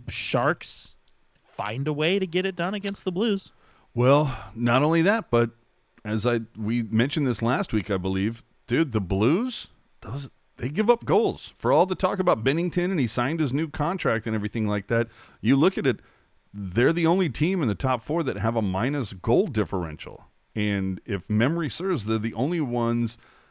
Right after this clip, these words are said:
Speaker 2: th-, I think the Sharks have allowed more goals than the Blues, but that's, you know, <laughs> that's where we're at.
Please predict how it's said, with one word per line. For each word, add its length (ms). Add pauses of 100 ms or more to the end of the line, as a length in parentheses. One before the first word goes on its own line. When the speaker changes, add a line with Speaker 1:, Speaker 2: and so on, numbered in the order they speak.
(380)
Speaker 2:
th-, 160 (440)
I 60
think 220
the 80
Sharks 420
have 100
allowed 440
more 420
goals 720 (160)
than 180
the 80
Blues, 600 (340)
but 100 (260)
that's, 640
you 120
know, 220 (480)
<laughs> 100 (880)
that's 340
where 120
we're 200
at. 360